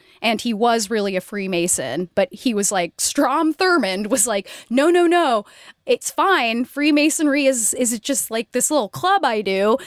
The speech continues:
And, uh, yeah, they, they kicked him right off the board. And then, uh, John Todd swore that, uh, he went to prison for an assault,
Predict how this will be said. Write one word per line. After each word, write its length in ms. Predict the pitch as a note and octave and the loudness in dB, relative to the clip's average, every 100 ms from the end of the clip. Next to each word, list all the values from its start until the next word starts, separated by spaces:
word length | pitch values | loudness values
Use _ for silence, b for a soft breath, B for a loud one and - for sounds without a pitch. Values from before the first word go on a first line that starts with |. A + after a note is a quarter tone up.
| B B | B B
And, 420 | A3 G#3 G#3 G#3 | -2 0 0 0
uh, 460 | G#3 G3+ G3+ G3 F#3+ - | 2 2 4 2 0 -4
yeah, 240 | A3 B3+ A3+ _ | -4 -4 -4 _
they, 180 | F#3 G3+ | -4 -4
they 220 | G3 F#3+ | -2 -4
kicked 260 | - B3+ - | -4 -6 -2
him 200 | B3 G#3+ | -2 -2
right 220 | G3 A#3 | -2 0
off 220 | B3 B3+ | 2 0
the 80 | B3+ | 0
board. 440 | B3 C#4 D#4+ E4+ D#4+ | 2 4 4 0 -4
And 360 | A3+ G#3 G#3 G#3+ | -6 -4 -2 -2
then, 320 | G#3+ G#3 G#3+ | -2 -2 -2
uh, 400 | G3+ G3+ G3+ G#3 - b b b b b _ _ | -2 -2 -2 -6 -10 b b b b b _ _
John 280 | - G3+ A3+ | -4 -2 -2
Todd 320 | A3 A#3 A3+ | -4 -4 -2
swore 380 | - G#3+ G#3 A3 | -4 -2 -2 0
that, 360 | A3 A3 G#3+ - | 2 2 0 -4
uh, 340 | G3 G3+ G3+ | -2 0 -2
he 200 | - G#3+ | -2 -4
went 200 | G#3 G3 | -4 -6
to 100 | - | -8
prison 560 | - - A3 A3+ A3+ A#3 | -12 -6 -4 -2 -4 -4
for 440 | - A#3 G#3+ G#3+ G3 | -4 -2 0 -2 -2
an 100 | G#3 | -4
assault, 600 | G3 - F4 B3 C4+ | -2 2 2 2 0